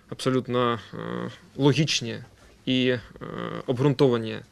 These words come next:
пояснення. По-перше, в українському парламенті має з'явитися політична команда, яка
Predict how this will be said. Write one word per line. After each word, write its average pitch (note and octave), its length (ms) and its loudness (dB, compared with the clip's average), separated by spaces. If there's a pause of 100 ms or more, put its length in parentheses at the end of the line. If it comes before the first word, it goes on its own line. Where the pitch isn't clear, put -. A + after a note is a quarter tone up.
(340)
пояснення. C#3+ 560 4 (580)
По-перше, C#3+ 640 8 (440)
в B2 360 6 (300)
українському D3+ 420 4
парламенті C#3+ 460 2
має C3 240 4
з'явитися A#2 460 -4
політична B2 460 -4
команда, C3+ 480 -2 (560)
яка B2+ 640 4